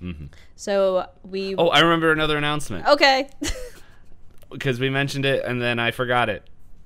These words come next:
Speaker 1: Um, which you talking about voting reminded me. Guys,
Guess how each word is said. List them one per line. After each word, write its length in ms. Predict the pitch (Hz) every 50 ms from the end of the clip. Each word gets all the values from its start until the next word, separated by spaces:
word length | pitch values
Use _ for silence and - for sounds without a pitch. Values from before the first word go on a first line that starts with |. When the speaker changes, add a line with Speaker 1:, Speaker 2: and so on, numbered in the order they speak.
| - -
Speaker 1:
Um, 640 | 107 113 113 113 110 110 107 110 110 110 107 107 - - - - - - - - - - - - - - -
which 340 | 113 107 - - - - - - -
you 380 | 110 113 123 120 120 120 120 110
talking 280 | - 123 107 113 110
about 180 | 110 107 107 104
voting 340 | 104 110 110 110 110 110 110
reminded 520 | 107 107 107 107 107 110 110 107 104 98
me. 180 | 104 104 101 95
Guys, 380 | 101 139 143 143 135 131 -